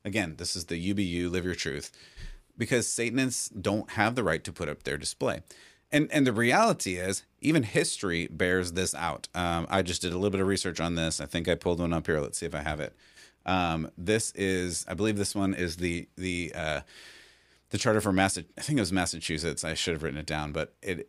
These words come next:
it says, "An act against atheism and blasphemy." Um, it is a law, um, enacted in sixteen ninety-seven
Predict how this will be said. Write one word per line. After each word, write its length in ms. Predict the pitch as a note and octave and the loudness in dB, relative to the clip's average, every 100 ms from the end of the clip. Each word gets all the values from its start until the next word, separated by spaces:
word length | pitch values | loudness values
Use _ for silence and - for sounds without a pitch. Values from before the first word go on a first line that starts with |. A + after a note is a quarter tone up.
| _ | _
it 160 | G2+ - | -4 0
says, 380 | F#2+ F2+ E2+ - | 0 0 -2 -4
"An 180 | G2 - | -6 -4
act 460 | F#2+ G2+ A#2+ - - - | 0 2 0 -4 -8 -4
against 560 | G2+ F#2+ F#2 - - - _ | 0 0 0 -2 -8 -14 _
atheism 580 | G#2+ A2 B2 A2+ A#2+ A2+ | 0 0 2 2 2 0
and 300 | F#2+ F#2 F2+ | -2 -4 -4
blasphemy." 760 | D#2 F2 E2+ - - E2+ C2+ G#1 - _ - - - | -4 0 0 0 -4 -6 -6 -12 -18 _ -20 -20 -8
Um, 340 | E2+ E2 D#2+ - | -2 -2 -2 -2
it 160 | F#2+ | 0
is 200 | F#2 G2 | 2 2
a 100 | A#2 | 2
law, 340 | B2 E2+ B2 A#2+ _ _ | 4 4 2 -2 _ _
um, 320 | E2 D#2 D2+ - | -2 -2 -4 -4
enacted 600 | F#2 F2 F2 - F#2 E2+ | -2 -2 -2 0 0 0
in 220 | - F2+ | -4 -4
sixteen 720 | E2+ - - - A2+ G#2+ G2 - | -4 -4 -6 -4 -2 0 -2 -4
ninety-seven 1300 | F2 F#2 G#2+ B2 B2 A#2 - C#3+ A2+ D#2 E2+ A#2+ | -4 0 2 2 2 0 -2 0 0 0 -2 -2